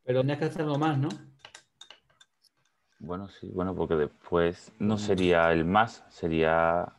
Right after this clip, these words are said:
Speaker 2: la
Speaker 1: Bueno.
Speaker 2: función que quieres aplicar entre las dos funciones. El i o el o.
Speaker 1: Exactamente.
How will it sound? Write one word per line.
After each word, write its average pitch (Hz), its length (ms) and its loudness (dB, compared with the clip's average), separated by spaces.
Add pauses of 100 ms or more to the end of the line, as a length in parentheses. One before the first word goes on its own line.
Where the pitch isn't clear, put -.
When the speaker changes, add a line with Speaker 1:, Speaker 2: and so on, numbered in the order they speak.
(160)
Speaker 2:
la 92 220 -2
Speaker 1:
Bueno. - 20 -6
Speaker 2:
función 85 440 -8
que 85 140 -4
quieres 82 200 0
aplicar 76 400 -2
entre 76 240 -6
las 73 200 -6
dos 71 140 -14
funciones. 80 480 -12 (400)
El 76 300 -6
i 104 140 0
o 101 80 0
el 92 80 -2
o. 87 80 2
Speaker 1:
Exactamente. 120 920 0